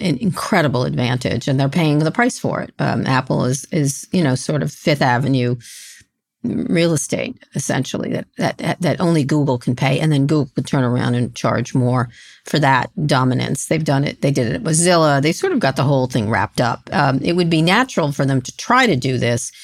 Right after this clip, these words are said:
it's just, does it give them unfair advantage, which I think is what the government is arguing. Um, so we'll see where this goes, but it's a big number. Uh, I think everyone thought it was, and, and they were s-, s-, they were purposefully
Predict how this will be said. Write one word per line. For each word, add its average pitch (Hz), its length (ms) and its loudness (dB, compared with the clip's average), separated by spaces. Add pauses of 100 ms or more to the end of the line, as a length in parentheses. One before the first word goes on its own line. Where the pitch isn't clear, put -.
(280)
it's - 160 -2
just, 156 260 0
does 147 200 2
it 117 100 -4
give 131 160 0
them 131 220 0
unfair 131 420 -2
advantage, 131 540 -4
which 135 180 -4
I 135 80 -2
think - 240 -6
is - 180 -12
what - 100 -14
the - 60 -6
government - 400 -6
is - 120 -8
arguing. 226 420 -4 (140)
Um, 151 360 0 (440)
so - 200 2
we'll 220 160 4
see 285 220 0
where 226 140 4
this 170 180 -2
goes, 214 280 2
but 156 120 0
it's 175 160 -2
a 170 40 0 (120)
big 147 80 2
number. 135 460 0
Uh, 139 240 0
I 170 40 0
think 127 160 -2
everyone 101 320 -2
thought 127 240 0
it 143 120 -4
was, 160 340 2
and, 135 380 0
and 139 260 0
they 139 100 2
were 135 220 -2 (140)
s-, 156 180 -8
s-, - 300 -6
they 175 180 -2
were 131 260 0 (200)
purposefully 127 680 -2